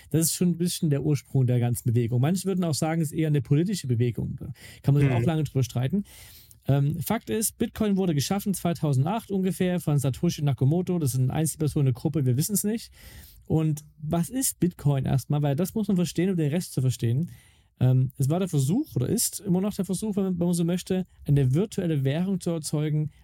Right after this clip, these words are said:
Speaker 1: ohne einen zentralen Emittenten, also weder einen Staat, noch eine Organisation, noch eine Firma.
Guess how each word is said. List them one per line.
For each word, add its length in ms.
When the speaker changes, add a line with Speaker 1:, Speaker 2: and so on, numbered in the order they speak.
Speaker 1:
ohne 480
einen 280
zentralen 580
Emittenten, 580
also 160
weder 160
einen 140
Staat, 420
noch 140
eine 160
Organisation, 520
noch 140
eine 160
Firma. 380